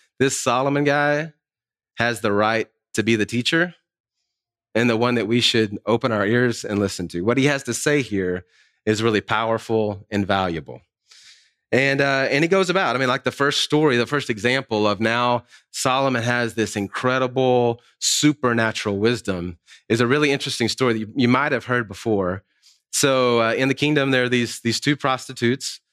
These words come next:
that have, uh, babies about the same time. And one of them rolls over in the night and suffocates her child. And so she takes her baby and she goes over and she, she switches the babies out.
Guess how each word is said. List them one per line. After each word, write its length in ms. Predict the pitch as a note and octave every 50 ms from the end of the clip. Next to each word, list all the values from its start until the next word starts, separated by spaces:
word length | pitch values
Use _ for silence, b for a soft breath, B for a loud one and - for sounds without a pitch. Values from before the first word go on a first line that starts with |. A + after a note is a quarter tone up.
| B B B B B B B
that 180 | A#2+ A#2+ A#2 A2+
have, 760 | A#2+ B2 A#2+ A#2+ A#2+ A#2 A#2 A#2 A#2 A2+ A2+ A2 - - - -
uh, 240 | B2+ A2+ A2 A2
babies 440 | G#2+ G#2+ A2 A#2 B2+ B2 C3+ C3 A2+
about 240 | A2+ G2+ G#2+ A2+ -
the 80 | C3 B2
same 300 | - - C3+ C#3 C#3 -
time. 480 | - A#2 G#2 G2+ G#2 G#2+ B2 D#3+ E3+ _ _ _ _ _ _ _ _ _ _ _ _ -
And 640 | B2 B2 A#2+ B2 A#2+ A#2+ A#2 A#2+ A#2 A#2 A#2 A2+ G#2
one 420 | A#2+ - B2 A2+ A#2+ B2+ C#3+ D#3 E3
of 220 | D#3+ E3 D#3 C#3+
them 580 | C#3+ C#3+ C#3+ D3 D3 D3 D3 D3+ D3+ D3+ D#3 C#3
rolls 360 | - A2+ A#2 B2 C3+ C3+ B2 C#3
over 220 | C#3 C#3 B2+ B2
in 80 | A#2+ A#2
the 80 | A2+
night 420 | A2 A#2+ A#2+ A#2+ A2+ A2 A2 - _ -
and 180 | A#2 G2+ G2+
suffocates 800 | - - B2+ A#2 - A#2+ - - G#2+ G#2 G2+ F#2+ - - - - _ b b b b b
her 180 | - A#2 A2
child. 440 | - - G2+ E2+ D#2+ C#2 - - - _ _ _ _ _ _ _ b b b b b b b b b b
And 180 | - A2 A#2 A#2
so 240 | - - B2+ B2 A#2
she 220 | - - B2 A#2
takes 400 | G#2+ - - C#3 D3+ D3 D3 -
her 100 | E3 E3
baby 520 | C#3 B2 A#2 A2+ A2 A#2 B2+ D3 D3+ C#3 _ -
and 160 | A2 G#2+ G#2+ G#2
she 380 | - - A2 A2 G#2+ G#2 G2+ _ _ _ _ _ _ -
goes 280 | - A2+ A#2 B2 A#2+ A#2+
over 280 | A#2+ B2 B2 A#2+ C3+ C3
and 160 | A2 A2 G2+
she, 180 | - - G2+
she 440 | F#2 - - - - - - - A#2
switches 400 | G#2 - - D3+ C#3+ - B2+ G#2
the 80 | G2 G2+
babies 320 | G2+ A2+ A#2 G#2 G2+ E2
out. 320 | F2 D#2 D2+ E2+ - -